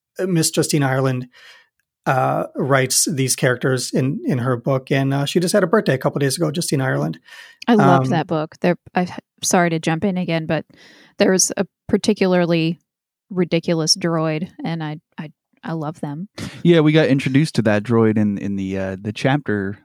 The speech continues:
Speaker 3: excerpts that we got.
Speaker 2: I
Speaker 1: Mm-hmm.
Speaker 2: love
Speaker 1: J-,
Speaker 2: that
Speaker 1: J six.
Speaker 2: droid <laughs> so much.
Speaker 3: Really?
Speaker 2: <laughs> Yes.
Speaker 3: Yeah.
Speaker 1: You know, both, both of these books have characters that uh, if, just from the excerpts that we've read, that I've read for A Test of Courage, and meeting J six and how he's,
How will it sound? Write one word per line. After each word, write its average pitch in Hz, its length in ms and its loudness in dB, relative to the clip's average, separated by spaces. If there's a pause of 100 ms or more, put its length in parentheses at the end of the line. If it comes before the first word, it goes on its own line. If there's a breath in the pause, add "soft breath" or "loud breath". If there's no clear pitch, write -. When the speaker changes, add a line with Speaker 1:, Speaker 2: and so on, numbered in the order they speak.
(140)
Speaker 3:
excerpts 101 480 -6
that 85 100 -2
we 85 100 -10
got. 82 300 -6 (100)
Speaker 2:
I 226 360 2
Speaker 1:
Mm-hmm. 269 280 -6
Speaker 2:
love 175 200 4
Speaker 1:
J-, 170 40 -10
Speaker 2:
that 156 200 -6
Speaker 1:
J 143 160 -2
six. 147 580 -4
Speaker 2:
droid - 280 -10
<laughs> - 100 -20
so - 440 0
much. - 460 -4
Speaker 3:
Really? 95 440 0 (120)
Speaker 2:
<laughs> - 40 -20 (240)
Yes. 135 440 0 (180)
Speaker 3:
Yeah. 440 220 -4
Speaker 1:
You 240 140 0
know, 254 80 4
both, 220 520 0
both 254 240 2
of 294 100 0
these 269 160 2
books 226 280 0
have 202 200 0
characters 190 680 -2
that 156 400 -4 (760)
uh, 202 60 -4
if, 196 320 -2
just 233 220 -2
from 233 120 2
the 202 100 2
excerpts 190 360 0
that 180 140 2
we've 147 180 -2
read, 151 200 -2
that 147 140 -2
I've 160 240 2
read 143 160 0
for 151 120 -2
A 135 40 0
Test - 280 -2
of 143 80 -12
Courage, 143 320 -2
and 143 100 -2
meeting 180 220 2
J 160 180 2
six 147 380 0
and 143 80 -2
how 143 260 0
he's, 139 400 -4